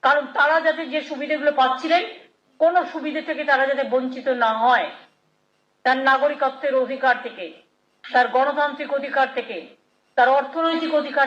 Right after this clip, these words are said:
থেকে, তার সামাজিক অধিকার থেকে, তার সাংস্কৃতিক অধিকার থেকে, সেটা দেখার কাজ হচ্ছে পশ্চিমবঙ্গ। এটা পশ্চিমবঙ্গ, এটা দিল্লি নয়।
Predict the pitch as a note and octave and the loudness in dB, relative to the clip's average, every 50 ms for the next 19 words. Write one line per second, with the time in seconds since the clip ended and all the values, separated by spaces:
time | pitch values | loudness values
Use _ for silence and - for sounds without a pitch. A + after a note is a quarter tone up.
0 | C4+ - B3 - A#3 G3 E3 - - - _ _ _ _ _ - - C4 B3+ B3+ | 0 -2 -8 -8 -8 -8 -8 -10 -14 -20 _ _ _ _ _ 0 2 2 2 0
1 | - - C#4+ D4+ D#4 E4+ E4+ - E4 E4 E4 D#4+ D#4+ D4 - D4+ D4 C#4+ - C#4+ | -2 -6 -2 0 2 2 2 2 -2 -8 -8 -8 -8 -4 -2 -2 -2 -2 -2 -8
2 | C4 - A#3 E3+ - - - _ _ _ _ _ _ _ _ _ _ - B3 A#3 | -8 -8 -8 -12 -12 -16 -20 _ _ _ _ _ _ _ _ _ _ 2 2 2
3 | A3+ - - C#4+ D4+ E4+ E4 - - - D4+ C4 D#4+ D#4+ D#4 D4+ D4+ D4+ D#4 C#4 | 2 2 0 2 2 2 -2 -4 -10 -16 -14 -10 -6 -4 -4 -4 -4 -2 -2 -2
4 | C4 - B3 - - A3 E3+ - - _ _ _ _ _ _ _ _ _ - - | -2 -2 -6 -10 -12 -12 -16 -16 -18 _ _ _ _ _ _ _ _ _ -2 -2
5 | C4+ C4+ C#4+ C4+ A3+ B3 A#3+ A#3+ C#4+ C4+ B3+ - B3 A#3+ B3 B3+ C4+ C4+ C4+ D4+ | 0 0 0 0 0 0 0 0 0 -2 0 2 2 2 2 2 0 -4 -4 -6
6 | - C4+ B3 A#3 - - C4+ A3 A3 G#3 G3 F#3 E3 D3+ - - - - - - | -4 -4 -4 -4 -6 -10 -12 -10 -6 -6 -6 -6 -6 -10 -10 -12 -12 -16 -18 -20
7 | _ _ _ _ - - - B3 B3 C#4+ C#4+ - - D4 C4+ - - E4+ E4 D#4 | _ _ _ _ -16 -6 -2 -2 0 2 0 2 2 0 0 -2 -4 -6 -2 0
8 | D#4+ D#4+ D#4 D4+ D4+ D4 D4+ A#3+ A#3 C#4+ C4+ C4+ C#4 C#4+ C#4 C4+ C4+ C#4 C#4 B3+ | 0 0 0 0 0 0 -2 -2 -4 -6 -8 -6 -6 -4 -2 0 2 2 2 0